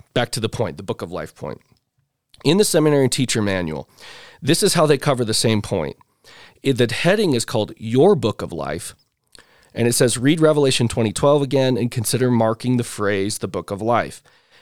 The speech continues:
In one sense, the Book of Life is a record of each person's life. Write the title, 'My Book of Life,' across the top of a blank page in your study journal,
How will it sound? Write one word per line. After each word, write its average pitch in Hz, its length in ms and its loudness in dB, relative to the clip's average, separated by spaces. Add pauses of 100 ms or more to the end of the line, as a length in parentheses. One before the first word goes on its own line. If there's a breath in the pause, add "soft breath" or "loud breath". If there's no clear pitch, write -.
In 113 200 -2
one 160 260 4
sense, 104 400 0
the 104 140 -4
Book 127 180 -2
of - 140 -2
Life 104 400 -2 (100)
is 123 160 -2
a 120 60 2
record 113 500 -2
of 107 240 -10
each 127 320 -4 (120)
person's 104 600 -4 (400)
life. - 560 -4 (920 loud breath)
Write 151 420 0
the 202 100 4
title, 160 720 0
'My 110 260 2
Book 120 260 -2
of 165 140 -2
Life,' 101 400 -4
across 120 500 -2
the 98 120 -6
top 143 500 -2
of 117 140 -4
a 107 60 -6
blank 120 420 -2
page 117 480 -4
in 147 200 2
your 160 120 2
study 151 320 -2
journal, 71 380 -12